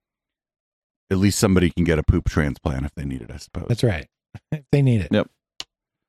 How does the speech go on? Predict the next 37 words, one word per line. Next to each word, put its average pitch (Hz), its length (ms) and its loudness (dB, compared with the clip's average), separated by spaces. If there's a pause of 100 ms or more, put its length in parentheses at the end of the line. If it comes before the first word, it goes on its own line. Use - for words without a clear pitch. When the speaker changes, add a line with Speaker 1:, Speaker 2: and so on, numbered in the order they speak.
(460)
Speaker 1:
Well 120 120 4
Speaker 3:
Yeah, 139 40 4
the 123 80 2
poop 220 260 2
news 139 300 4
this 123 200 2
week 123 220 2
was 101 160 2
great, 107 340 0 (440)
but, 101 260 0
uh, 92 280 2 (100)
Speaker 2:
<laughs> 135 80 0
Speaker 3:
all 107 140 2
the 107 100 2
other 101 180 2
news 95 300 0
was, 95 340 -2 (1200)
Speaker 2:
All 101 160 0
Speaker 3:
was 123 160 4
Speaker 2:
the 143 60 4
other 143 80 4
Speaker 3:
much 139 100 2
Speaker 2:
news 123 140 4
was 110 80 4
Speaker 3:
more 107 100 2
Speaker 2:
poop. 110 140 2
Speaker 3:
shitty, 95 420 0 (240)
Speaker 2:
<laughs> - 320 -6
Speaker 3:
surprisingly. 98 720 0 (1000)
Speaker 2:
<laughs> 147 80 0 (1000)
Speaker 1:
Well, 139 160 6
since 131 280 0
you 147 100 4
didn't 135 220 4
have 113 120 2
a 104 40 -2
segment, 117 420 0